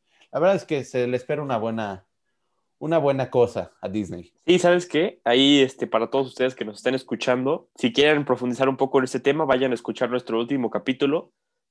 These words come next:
Speaker 2: donde les hablamos de las, de las plataformas de streaming actualmente, Disney Plus, Netflix, y, este, todo muy interesante, ¿no? Y la verdad,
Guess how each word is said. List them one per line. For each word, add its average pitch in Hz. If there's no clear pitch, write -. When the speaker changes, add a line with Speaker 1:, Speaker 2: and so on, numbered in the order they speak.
Speaker 2:
donde 113
les 110
hablamos 120
de 120
las, 110
de 107
las 107
plataformas 127
de 110
streaming 135
actualmente, 127
Disney 117
Plus, 131
Netflix, 127
y, 120
este, 107
todo 165
muy 180
interesante, 120
¿no? 120
Y 143
la 131
verdad, 151